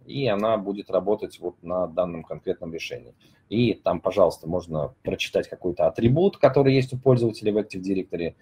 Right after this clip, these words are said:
сравнить его с чем-то и затем принять решение, может он это видеть или не может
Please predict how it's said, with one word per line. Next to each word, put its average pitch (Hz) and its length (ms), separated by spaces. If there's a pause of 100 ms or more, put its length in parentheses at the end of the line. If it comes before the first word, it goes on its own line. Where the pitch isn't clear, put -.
(280)
сравнить 110 560
его 135 160
с 131 40
чем-то 117 580
и 110 120
затем 101 400
принять 90 340
решение, 78 400
может 117 300
он 120 120
это - 120
видеть 101 320
или 101 80
не 92 140
может 73 260